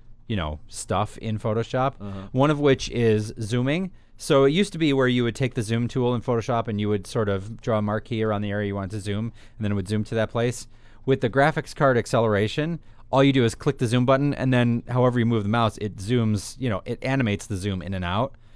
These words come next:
Speaker 1: My graphics card at home won't do that,
Speaker 2: Wow.
Speaker 1: which is annoying.
Speaker 2: That is annoying.
Speaker 1: Yeah, but anyway.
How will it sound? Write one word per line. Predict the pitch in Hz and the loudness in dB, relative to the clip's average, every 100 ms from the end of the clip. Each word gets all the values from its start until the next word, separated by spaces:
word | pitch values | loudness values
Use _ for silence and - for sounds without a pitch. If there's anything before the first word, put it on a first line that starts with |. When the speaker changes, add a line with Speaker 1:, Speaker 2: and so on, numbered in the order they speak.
| - | -12
Speaker 1:
My | 151 | -8
graphics | 156 202 208 - | -4 -4 -4 -6
card | 175 147 | -6 -4
at | |
home | 139 151 | -4 -2
won't | 107 92 | -4 -4
do | 143 | -8
that, | 113 - - - - - - - - | -10 -16 -20 -20 -20 -20 -20 -20 -18
Speaker 2:
Wow. | 87 95 | -12 -10
Speaker 1:
which | 90 | -10
is | 98 | -6
annoying. | 98 107 73 - - - 98 | -4 -4 -6 -10 -18 -20 -16
Speaker 2:
That | 90 | -14
is | 82 | -12
annoying. | 90 85 82 - - - - - | -12 -12 -12 -18 -20 -20 -20 -16
Speaker 1:
Yeah, | 90 80 76 - - - - - | -10 -8 -8 -12 -20 -20 -20 -16
but | - 78 | -12 -10
anyway. | 73 73 | -10 -12